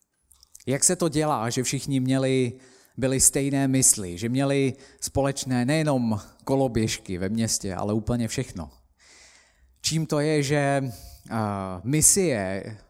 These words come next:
fungovala tak, že Pán denně přidával, a,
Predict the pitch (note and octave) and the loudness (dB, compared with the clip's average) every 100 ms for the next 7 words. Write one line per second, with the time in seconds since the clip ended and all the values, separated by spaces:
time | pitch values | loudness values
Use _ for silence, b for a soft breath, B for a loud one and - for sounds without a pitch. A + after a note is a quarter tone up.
0 | _ - D3+ C#3+ D3 C3+ A#2+ A#2+ A#2 A#2+ | _ -10 -6 -2 -2 -2 -2 0 -2 -4
1 | B2+ A2 C3+ B2+ C#3+ C3 C#3+ B2+ C3 C#3+ | -6 -4 -4 -2 -4 -2 -2 -2 -2 0
2 | B2+ - C#3 C3+ C3 B2 A#2+ A#2 A2+ B | -2 -4 -4 -4 -4 -2 -2 -2 -6 B
3 | B B B B B - G2 F#2 F#2+ | B B B B B -10 -8 -8 -12